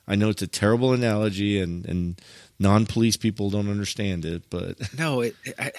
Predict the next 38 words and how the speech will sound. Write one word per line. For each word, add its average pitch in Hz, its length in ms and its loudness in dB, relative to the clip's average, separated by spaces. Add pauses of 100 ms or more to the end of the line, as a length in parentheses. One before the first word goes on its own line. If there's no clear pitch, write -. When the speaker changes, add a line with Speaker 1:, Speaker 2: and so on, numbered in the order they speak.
(120)
Speaker 1:
Go 120 100 0
ahead, 101 180 0
Sammy. 95 240 -2
What 104 220 -6
you 104 80 -8 (160)
Speaker 2:
So 185 300 8
I 156 80 8
think 208 280 2
that, 180 160 4 (280)
that 127 260 -6
there's 123 480 2 (160)
a 127 80 -6
huge 165 680 4
takeaway 117 480 0
from 110 200 -8
what 107 140 -6
you 101 100 -6
just 101 240 -4
said, 95 280 -8
right? 104 260 -8
Like, 104 240 -10
is, 95 300 -8 (720)
is 117 220 -4
it's 110 240 -2
your 131 420 4
mentality. 98 920 -8 (340)
Like, 113 240 -8
that 110 280 -2
is 123 220 -2
the 110 100 -8
key. 87 500 -10 (1160)
And 127 140 -4
I, 113 180 -6 (260)
I 131 280 6
struggle 147 480 2
with 143 140 2
this. 143 520 0 (320)
Like, 101 240 -10